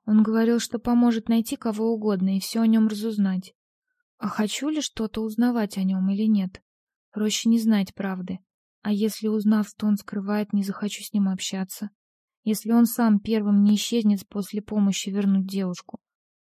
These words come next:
Но ведь это мне и нужно, чтобы он исчез из моей жизни. Айше сидела на диване, уткнувшись в телефон, пока я пыталась вспомнить, что знаю о Сэме.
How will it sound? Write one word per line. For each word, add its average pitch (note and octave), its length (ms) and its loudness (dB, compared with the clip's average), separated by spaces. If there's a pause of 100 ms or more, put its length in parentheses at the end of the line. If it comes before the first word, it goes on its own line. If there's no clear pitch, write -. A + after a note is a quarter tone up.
(140)
Но G#3+ 80 2
ведь G#3 220 0
это A#3+ 180 -2
мне A3 280 6
и A3+ 40 6
нужно, A3 340 4
чтобы F#3+ 340 -6
он G3+ 160 6
исчез G#3+ 360 -4
из F#3 100 -10
моей F#3 260 -2
жизни. F3+ 440 -6 (680)
Айше G#3 360 0
сидела A3+ 420 0
на A3 120 6
диване, F#3+ 520 0
уткнувшись G#3+ 540 -2
в - 80 -16
телефон, G3 520 -4
пока F#3+ 300 -6
я G3 60 -4
пыталась G3 480 -6
вспомнить, A#3+ 760 0
что - 220 -10
знаю G3+ 380 2
о - 20 2
Сэме. F3+ 460 -4